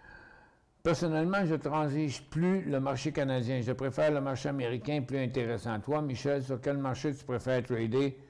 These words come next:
Nasdaq. C'est pas compliqué. Moi, c'est, moi, c'est, moi, je jure que par le marché de Nasdaq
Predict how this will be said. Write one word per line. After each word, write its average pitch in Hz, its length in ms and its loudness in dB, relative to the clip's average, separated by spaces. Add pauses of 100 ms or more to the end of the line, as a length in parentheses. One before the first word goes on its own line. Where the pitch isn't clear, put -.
(400)
Nasdaq. 110 800 -4 (800)
C'est - 140 -20
pas - 100 -10
compliqué. - 520 -12 (1400)
Moi, 110 160 -4
c'est, - 180 -8 (340)
moi, 104 220 -6
c'est, 95 160 -10
moi, 101 260 -4
je 101 200 0
jure 104 280 0
que 120 120 0
par 107 240 -2
le 101 140 -2
marché 98 360 -6
de 98 160 -4
Nasdaq 95 600 -8